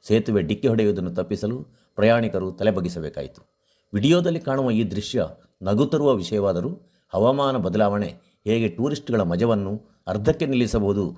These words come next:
ಅನ್ನೋದಕ್ಕೆ ಒಂದು ಚಿಕ್ಕ ಉದಾಹರಣೆ. ಚಾವಪ್ರಾಯ ನದಿ ಸಾಮಾನ್ಯವಾಗಿ ನಿಶ್ಶಬ್ದವಾಗಿ ಹರಿಯುವ ಸೌಂದರ್ಯದ ತಾಣ. ಆದರೆ ಇತ್ತೀಚೆಗೆ ಸುರಿದ ಭಾರೀ ಮಳೆಯಿಂದಾಗಿ ಅದರ ಸಾಮಾನ್ಯ ಸ್ವರೂಪವೇ ಬದಲಾಗಿದೆ.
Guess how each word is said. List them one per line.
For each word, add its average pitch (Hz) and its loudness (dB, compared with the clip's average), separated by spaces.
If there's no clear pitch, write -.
ಅನ್ನೋದಕ್ಕೆ 107 0
ಒಂದು 101 -6
ಚಿಕ್ಕ 123 -4
ಉದಾಹರಣೆ. 87 -2
ಚಾವಪ್ರಾಯ 147 2
ನದಿ 107 -2
ಸಾಮಾನ್ಯವಾಗಿ 110 -2
ನಿಶ್ಶಬ್ದವಾಗಿ 131 0
ಹರಿಯುವ 104 0
ಸೌಂದರ್ಯದ 104 0
ತಾಣ. 80 -8
ಆದರೆ 104 0
ಇತ್ತೀಚೆಗೆ 113 0
ಸುರಿದ 107 2
ಭಾರೀ 104 2
ಮಳೆಯಿಂದಾಗಿ 98 0
ಅದರ 104 2
ಸಾಮಾನ್ಯ 117 0
ಸ್ವರೂಪವೇ 107 2
ಬದಲಾಗಿದೆ. 82 -2